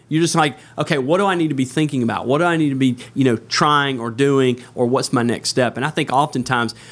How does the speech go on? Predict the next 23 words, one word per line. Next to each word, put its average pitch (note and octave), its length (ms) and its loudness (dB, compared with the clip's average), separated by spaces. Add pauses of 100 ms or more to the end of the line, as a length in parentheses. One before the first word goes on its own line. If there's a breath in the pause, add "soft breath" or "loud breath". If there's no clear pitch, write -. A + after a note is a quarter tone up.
(120 loud breath)
what's D#3 220 0
fascinating F#3+ 600 -2
is C3 260 0 (440 loud breath)
oftentimes F3 500 0
we're C#3+ 120 -6
just F3 220 -4
a D3 60 0
little C3 380 2
nervous A#2+ 480 0
to - 200 -8
ask A2 320 -6
'em. E3 200 -2 (360 loud breath)
But D3+ 100 2
here's F#3+ 220 0
what F3+ 140 2
I B2+ 80 2
found. - 460 -12 (480 soft breath)
There's D#3 240 0
two A#3+ 340 2
answers E3 600 0
to C#3 160 -2
the A2+ 100 -2
question, - 640 -6